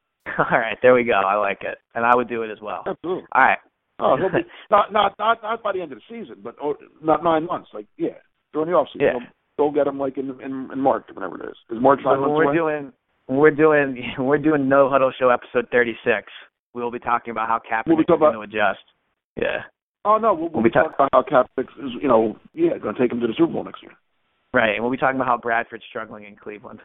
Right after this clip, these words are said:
Speaker 1: So it'll be a fun, it'll be a fun, uh,
Speaker 2: Houston.
Speaker 1: podcast. So
Speaker 2: Houston. He'll be in
Speaker 1: <laughs> yeah,
Speaker 2: Houston.
Speaker 1: yeah, you're right, Houston. You're right. That's, yeah,
Speaker 2: With,
Speaker 1: that's a
Speaker 2: with
Speaker 1: good
Speaker 2: Bill
Speaker 1: spot.
Speaker 2: O'Brien.
Speaker 1: All right, so we're gonna wrap it up. This has been episode fourteen of the No Huddle Show. We will not be doing a podcast next week during the bye week, but the good news is in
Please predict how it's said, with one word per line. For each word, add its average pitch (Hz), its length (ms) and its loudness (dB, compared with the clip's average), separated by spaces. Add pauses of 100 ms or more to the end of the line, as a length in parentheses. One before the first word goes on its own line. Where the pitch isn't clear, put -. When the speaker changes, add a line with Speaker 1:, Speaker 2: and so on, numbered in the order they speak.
Speaker 1:
So 139 60 2
it'll 156 140 6
be 156 80 4
a 143 100 4
fun, 135 300 0
it'll 127 140 -6
be 127 180 -6
a - 100 -14
fun, 117 200 -6
uh, 101 160 -10
Speaker 2:
Houston. 131 340 -2
Speaker 1:
podcast. 98 220 -16
So 135 160 2 (280)
Speaker 2:
Houston. 147 320 -6
He'll 147 140 0
be 147 120 6
in 135 40 2
Speaker 1:
<laughs> - 0 -
yeah, 127 80 -2
Speaker 2:
Houston. 127 200 -4
Speaker 1:
yeah, 135 120 0
you're 113 160 -8
right, 110 160 -10
Houston. 107 380 -18 (120)
You're 123 100 -6
right. 107 140 -8
That's, 120 200 -6
yeah, 113 160 -6
Speaker 2:
With, 123 100 -4
Speaker 1:
that's 147 80 -12
a - 20 0
Speaker 2:
with 131 100 2
Speaker 1:
good 120 40 -10
Speaker 2:
Bill 135 100 2 (140)
Speaker 1:
spot. 113 80 -8
Speaker 2:
O'Brien. 117 260 -6 (880)
Speaker 1:
All - 160 -18
right, 131 280 6
so 151 40 0
we're 160 100 6
gonna 165 140 6
wrap 151 220 4
it 143 80 4
up. 143 240 2
This 131 100 0
has 131 140 2
been 135 100 6
episode 131 300 2 (100)
fourteen 135 560 2 (140)
of 117 140 -2
the 123 60 0
No 131 200 2
Huddle 127 240 0 (100)
Show. 123 260 0 (680)
We 123 160 -6
will 139 80 -2
not 156 240 0
be 180 80 -16
doing 156 260 -12
a 143 60 -12
podcast 135 480 -8
next 127 220 -14
week 127 160 -14
during 127 180 -6
the 117 60 -12
bye 113 260 0
week, 113 260 -10
but 117 100 -10
the 123 60 -14
good 170 220 -4
news 156 220 -8
is 139 260 -2
in 117 80 -16